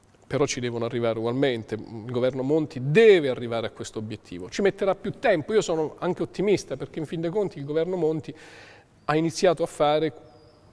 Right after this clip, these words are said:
più tardi quello che noi abbiamo iniziato a fare tre anni fa, quindi io spero che le azioni del governo Monti possano portare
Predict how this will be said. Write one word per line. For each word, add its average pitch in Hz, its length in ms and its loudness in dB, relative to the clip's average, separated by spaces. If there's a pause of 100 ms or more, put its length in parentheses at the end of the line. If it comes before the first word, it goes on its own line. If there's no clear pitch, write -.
(120)
più - 200 0
tardi 165 640 0
quello 165 260 2
che 160 120 -4
noi 165 200 2
abbiamo 147 300 2
iniziato 135 240 -2
a - 20 -12
fare 127 220 0
tre 120 140 -6
anni 131 140 -4
fa, 151 200 4
quindi 143 240 -6
io 156 80 -2
spero 147 420 -2
che - 120 -6
le 135 80 -4
azioni 151 360 -4
del 135 140 -6
governo 156 280 -2
Monti 151 300 -4
possano 139 400 -4
portare 135 560 -2